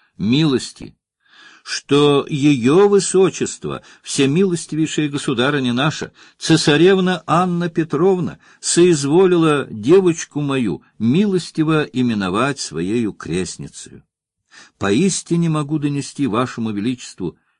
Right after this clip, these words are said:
так меня сей год бедами посетил Бог, что не знаю, как во мне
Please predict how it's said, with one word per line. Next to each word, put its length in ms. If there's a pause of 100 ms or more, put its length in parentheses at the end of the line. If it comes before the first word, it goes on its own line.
(140)
так 320
меня 320
сей 340
год 320
бедами 520
посетил 760 (300)
Бог, 480
что 260
не 140
знаю, 480
как 400
во 180
мне 460